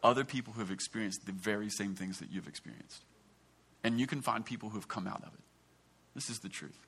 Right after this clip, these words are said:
There's always a way out. Okay, so we're gonna face troubles. No one's alone.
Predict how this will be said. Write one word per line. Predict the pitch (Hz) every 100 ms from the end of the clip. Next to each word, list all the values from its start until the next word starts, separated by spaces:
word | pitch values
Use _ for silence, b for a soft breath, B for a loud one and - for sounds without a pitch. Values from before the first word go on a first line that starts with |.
| - - _ 110
There's | 117
always | 110 123 123
a | 113
way | 101 90
out. | 71 - - _ - - _ _ - _ _ _ _ - 147
Okay, | 135 92 - - _ - b b b b
so | 147
we're | 147
gonna | 151
face | 147 143 135
troubles. | 139 110 80 - - _ _ - - -
No | 147
one's | 139
alone. | 131 131 127 123